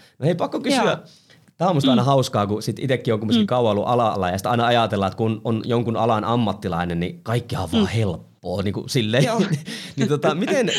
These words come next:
Speaker 1: miten näet niinku henkilökohtaisesti, tiedätkö, kun samalla
Speaker 2: Joo.
Speaker 1: laillahan nämä asiat vie-, vyöry niinku
Speaker 2: Mm.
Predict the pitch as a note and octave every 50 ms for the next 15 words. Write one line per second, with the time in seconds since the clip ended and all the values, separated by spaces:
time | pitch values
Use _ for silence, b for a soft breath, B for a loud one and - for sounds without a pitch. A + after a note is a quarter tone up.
0 | F#4 - G3 A3 D4+ C#4+ A3+ G3 F#3 E3+ G3 D#3+ F3+ F#3+ B3 C#4+ B3 E3+ D3+ B2
1 | G#2+ G2+ - G2 F#2 - G#2+ G#2 - - A#2 G#2+ - A#2+ G2 C3 - G3 G3 F#3+
2 | E3 C#3+ F3+ F#3 - D3+ C#3 D3 D3+ D3 C#3+ C#3 C#3 E3 - F#3+ D3+ B2 - -
3 | B2+ C#3 C3+ C3+ - C3+ C3+ C#3+ D3+ C#3 A#2+ B2 A#2 A#2 A2+ G#2+ F3+ E3 D#3 D3+
4 | D3+